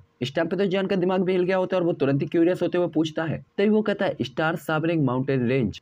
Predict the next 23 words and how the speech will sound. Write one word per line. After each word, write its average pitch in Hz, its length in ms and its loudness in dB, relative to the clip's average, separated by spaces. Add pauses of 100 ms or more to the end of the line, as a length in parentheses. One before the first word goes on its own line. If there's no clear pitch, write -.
साथ 196 160 0
ही 214 60 4
जिसने 165 300 0
मुझे 180 240 0
ये 180 120 2
भेजा 156 300 0
वो 170 160 0
एक 170 180 -2
एक्सपर्ट 139 420 -2
है, 87 160 -6 (140)
और 196 120 0
इसके 214 200 -2
बदले 190 220 2
उसने 185 280 -4 (160)
एक 202 240 -2
अरब 180 160 2
मोनार्क 151 360 0
की 113 100 -2
क्रिस्टल 117 420 -2
के 151 80 -2
लिए 156 120 0
कहा 147 180 -4
था। 127 240 -8